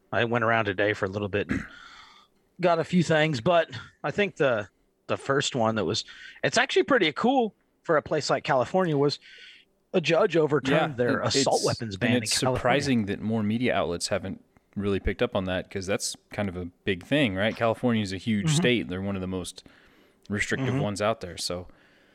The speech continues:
Speaker 2: this'll be fascinating to see where this goes.
Speaker 1: This is nuts. I mean, <clears throat> good, good for them.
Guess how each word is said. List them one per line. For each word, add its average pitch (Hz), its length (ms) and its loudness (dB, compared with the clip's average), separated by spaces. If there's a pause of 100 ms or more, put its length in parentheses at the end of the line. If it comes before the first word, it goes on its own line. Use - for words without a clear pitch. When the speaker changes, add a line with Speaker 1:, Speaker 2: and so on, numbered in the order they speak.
(180)
Speaker 2:
this'll 110 280 -2
be 90 180 -6
fascinating 101 600 -2
to 90 60 -12
see 92 180 -8
where 90 100 -6
this 85 180 -8
goes. - 380 -12 (880)
Speaker 1:
This 165 280 2
is 160 180 2
nuts. 110 320 0
I 117 60 2
mean, 117 200 -4 (540)
<clears throat> 233 460 4
good, 165 320 2
good 175 180 2
for 131 140 -2
them. 180 260 -2